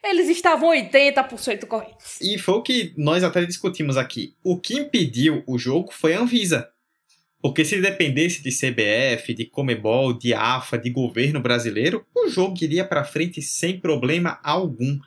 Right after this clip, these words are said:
Speaker 2: Tipo, até bizarro, ah, porque os argentinos acharam que podiam fazer tudo, assim. Pelo que o governo brasileiro tem feito na pandemia, no que é visto lá fora, os caras também olharam e pensaram, "É, pô, Brasil.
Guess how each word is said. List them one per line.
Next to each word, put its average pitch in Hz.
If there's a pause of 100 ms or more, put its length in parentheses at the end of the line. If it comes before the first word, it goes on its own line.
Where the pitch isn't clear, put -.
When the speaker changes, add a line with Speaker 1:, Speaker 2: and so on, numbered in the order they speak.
(440)
Speaker 2:
Tipo, 156
até 165
bizarro, 156
ah, 175
porque 175
os 156
argentinos 160
acharam 160
que 165
podiam 151
fazer 156
tudo, 160
assim. 143 (300)
Pelo 320
que -
o 240
governo 160
brasileiro 143
tem 147
feito 143
na 131
pandemia, 135
no 147
que -
é 143
visto 143
lá 123
fora, 196 (260)
os -
caras 480
também 247
olharam 220
e 349
pensaram, 247
"É, 220
pô, 170
Brasil. 147